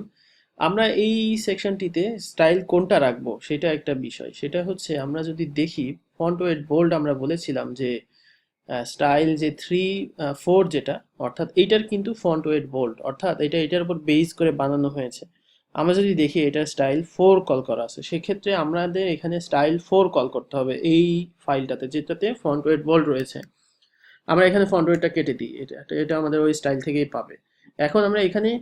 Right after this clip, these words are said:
simply এখানে যদি ক্লিক করি, সেক্ষেত্রে আমরা যেই সিএসএস টুকু লিখলাম সেটা এখানে দেখাচ্ছে। এখানে just কপি করে যেটুকু লিখলাম, এখন এটা কোথায় যাবে, কোন সিএসএস যাবে? এটা মেইন সিএসএস এ যাবে, অর্থাৎ আমরা এখানে স্টাইল সিএসএস যেটা, সেখানে এটা দিয়ে দিব। আর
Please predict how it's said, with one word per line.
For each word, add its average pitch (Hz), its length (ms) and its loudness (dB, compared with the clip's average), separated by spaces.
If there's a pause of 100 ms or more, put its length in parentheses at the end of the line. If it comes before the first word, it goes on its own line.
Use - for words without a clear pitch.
(120)
simply 196 340 -2
এখানে 208 220 -2
যদি 220 180 -2
ক্লিক 175 240 -2
করি, 190 180 0
সেক্ষেত্রে 180 360 -2
আমরা 175 140 0 (100)
যেই 190 180 4
সিএসএস 180 360 -2
টুকু 208 160 -6 (100)
লিখলাম 165 300 -4
সেটা 165 240 -2
এখানে 151 200 -4 (100)
দেখাচ্ছে। 135 340 -8
এখানে 175 200 -2 (100)
just 156 200 -6 (120)
কপি 165 260 0
করে 170 200 0
যেটুকু 165 240 -2 (120)
লিখলাম, 170 280 -4 (720)
এখন 170 180 -2 (140)
এটা 180 140 0 (120)
কোথায় 185 260 -2
যাবে, 143 140 0 (120)
কোন 190 120 0 (100)
সিএসএস 170 380 -2
যাবে? 123 200 -2
এটা 190 120 0 (140)
মেইন 208 220 4 (300)
সিএসএস 151 480 -2
এ - 100 -2
যাবে, 120 160 -6 (100)
অর্থাৎ 156 320 -4 (720)
আমরা 139 200 2 (140)
এখানে 147 220 -4 (100)
স্টাইল 147 280 2 (100)
সিএসএস 175 420 -4
যেটা, 160 220 -4 (680)
সেখানে 165 340 -2
এটা 139 180 -4
দিয়ে 131 140 -4
দিব। 120 120 -6 (260)
আর 139 100 0